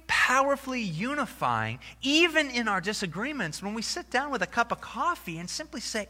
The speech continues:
"Brother, look, I don't know that I'm on board with that, but tell me about that, 'cause I love you. And I, I respect you, so I wanna hear. Well, why do you think that way?"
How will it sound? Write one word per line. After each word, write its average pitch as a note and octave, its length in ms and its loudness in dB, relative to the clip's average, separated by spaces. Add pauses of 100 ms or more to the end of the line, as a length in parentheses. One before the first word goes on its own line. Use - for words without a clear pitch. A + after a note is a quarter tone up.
(100)
"Brother, E4 360 0
look, D4 240 4 (260)
I D#4+ 100 -2
don't E4 200 -2
know B3 220 -2
that B3 120 4
I'm G#3+ 160 2
on F3+ 160 2
board F3 300 -4
with C4+ 160 -6
that, E4+ 180 0 (1300)
but - 160 -10
tell B4 220 -2
me B4 100 -2
about - 320 -4
that, - 260 -8 (1080)
'cause - 180 0
I G#4 80 0
love - 280 2
you. - 220 -10 (800)
And B4 80 0
I, A#4 80 2 (160)
I - 80 -2
respect A4+ 580 -2
you, - 140 -14
so - 160 -2
I - 20 0
wanna E4 300 -2
hear. F#4 420 -6 (640)
Well, G4+ 100 0
why E4+ 160 4
do F#4+ 60 0
you G4 80 -4
think - 300 -12
that - 260 -4
way?" F#2+ 320 -12